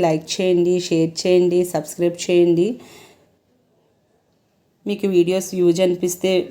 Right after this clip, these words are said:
మీ ఫ్యామిలీ మెంబర్స్ కూడా షేర్ చేయండి. బాగా వేగిపోయిందండి. తర్వాత ఒక పావు కేజీ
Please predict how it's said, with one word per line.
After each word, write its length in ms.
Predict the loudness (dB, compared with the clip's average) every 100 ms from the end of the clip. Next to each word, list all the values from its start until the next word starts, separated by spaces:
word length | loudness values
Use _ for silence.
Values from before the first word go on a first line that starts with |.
| -2
మీ 100 | -2 0
ఫ్యామిలీ 300 | 0 2 2 2
మెంబర్స్ 280 | 2 0 -4 -2
కూడా 160 | -2 0
షేర్ 260 | 0 0 -2 2
చేయండి. 420 | 4 4 2 0 0 -2 _ _ _ _
బాగా 220 | -4 -2 -2
వేగిపోయిందండి. 680 | -2 -2 -2 0 2 0 0 0
తర్వాత 260 | 0 0 -2
ఒక 60 | 0
పావు 180 | 0 2
కేజీ 200 | -2 -2